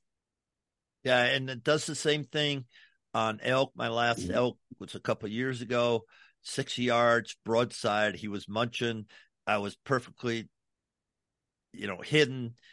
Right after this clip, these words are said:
Speaker 1: and I had it up on my bipod, and it went through him, and he never,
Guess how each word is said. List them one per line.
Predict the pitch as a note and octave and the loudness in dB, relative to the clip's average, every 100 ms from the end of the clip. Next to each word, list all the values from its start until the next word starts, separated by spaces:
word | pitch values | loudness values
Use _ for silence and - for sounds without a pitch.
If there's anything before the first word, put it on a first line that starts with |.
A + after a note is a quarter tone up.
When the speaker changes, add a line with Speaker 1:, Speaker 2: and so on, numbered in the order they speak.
| _ _ - | _ _ -4
Speaker 1:
and | G#2+ G#2+ G#2 F2+ | -2 0 -2 -2
I | F#2+ | -2
had | A2+ A2 | 2 0
it | A2 G#2 | 0 0
up | G#2 - _ - | -2 -4 _ -6
on | F#2+ | -4
my | F#2 F2+ | -4 -4
bipod, | F2 A2 A2+ A#2+ A2 G#2+ - - _ _ _ - | 0 0 2 0 0 0 -2 -10 _ _ _ -6
and | G2+ F#2+ F#2+ F2 _ _ _ _ _ _ - | -4 -2 -4 -10 _ _ _ _ _ _ -8
it | |
went | G#2+ G#2+ | -4 -6
through | - C3+ C3+ C3 | -2 2 4 4
him, | B2 A#2 - | 0 -6 -10
and | G2+ | -8
he | A#2 C#3 | -4 -2
never, | C#3+ C#3 B2 B2 | 0 0 0 -4